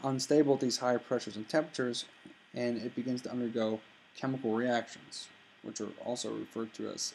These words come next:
metamorphic reactions. But during these chemical reactions, the water that was trapped in the rock is then released, and those individual water molecules, they migrate up into the overlying rock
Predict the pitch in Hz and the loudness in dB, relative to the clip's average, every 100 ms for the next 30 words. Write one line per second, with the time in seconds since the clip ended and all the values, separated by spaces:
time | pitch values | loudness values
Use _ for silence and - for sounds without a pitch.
0 | - 117 110 139 151 127 - 107 - - | -6 -4 0 2 2 2 -2 -2 -4 -12
1 | - - - - - - - - - - | -18 -16 -16 -18 -20 -20 -20 -20 -20 -20
2 | _ _ - - - 190 190 160 165 156 | _ _ -14 2 10 12 12 8 6 4
3 | 139 139 151 147 123 117 110 123 190 165 | 6 8 8 6 -2 0 0 6 8 8
4 | 127 - - 151 131 120 113 147 151 139 | 6 -4 0 2 2 0 2 6 6 4
5 | - 113 131 120 117 127 135 110 - - | -6 -8 -2 -2 0 0 0 -2 -4 -8
6 | - - - - - 123 120 - 151 165 | -16 -20 -20 -16 -2 0 0 0 2 4
7 | 156 147 135 143 160 135 120 117 123 110 | 6 6 8 10 8 6 0 -4 -4 -4
8 | 107 - - - - - _ _ _ _ | -4 -10 -16 -20 -20 -20 _ _ _ _
9 | 127 131 123 107 - - - 131 131 156 | 2 6 6 4 -4 -20 -10 -2 2 4
10 | 151 127 117 - - 143 - 135 131 - | 6 4 2 0 2 2 2 -6 -6 -2
11 | 123 120 104 - 127 131 135 117 113 113 | -2 -2 -4 -8 -6 -2 0 0 0 -2
12 | 117 - - 131 165 143 135 | -4 -10 -12 0 4 4 0